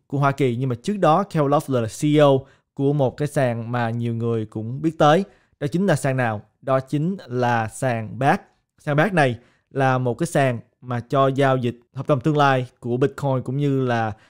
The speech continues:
các bạn thấy là ngoại trừ hợp đồng tương lai ra thì có một số những cái sản phẩm cho người tiêu dùng sử dụng Bitcoin thông qua cái hệ thống Bakkt với những cái đối tác. Và trong đó, một đối tác mà nhiều bạn quen thuộc đó chính là Starbucks.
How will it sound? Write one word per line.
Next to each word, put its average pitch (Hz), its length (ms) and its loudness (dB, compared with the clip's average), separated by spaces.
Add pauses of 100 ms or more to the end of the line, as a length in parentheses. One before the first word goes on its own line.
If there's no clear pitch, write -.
(180)
các 151 60 -8
bạn 139 140 0
thấy 139 140 0
là 156 100 2
ngoại 120 240 0
trừ 131 160 -2
hợp 123 80 -4
đồng 117 100 -6
tương 139 140 -4
lai 135 180 2
ra 135 220 2
thì 127 100 -4 (100)
có 147 100 -8
một 135 160 -4
số 151 180 -2
những 165 100 -2
cái 151 80 -4
sản 123 200 -6
phẩm 123 280 -4
cho 135 340 2
người 120 260 -2
tiêu 147 260 0
dùng 131 240 2 (300)
sử - 220 -2
dụng 151 280 4
Bitcoin 143 460 2 (100)
thông 156 300 0
qua 143 140 6
cái 135 160 -4
hệ 113 100 -2
thống 156 180 -6
Bakkt 160 260 2 (260)
với 147 140 0
những 123 120 -2
cái 139 60 -2
đối 151 120 2
tác. 170 260 2 (340)
Và 131 140 -2
trong 147 200 0
đó, 151 260 4 (160)
một 139 140 -2
đối 139 120 2
tác 165 220 -2
mà 139 60 -4
nhiều 123 140 -2
bạn 113 280 -4
quen 131 140 0
thuộc 127 240 -4
đó 135 120 -6
chính 165 280 -6
là 113 300 0
Starbucks. 139 500 -2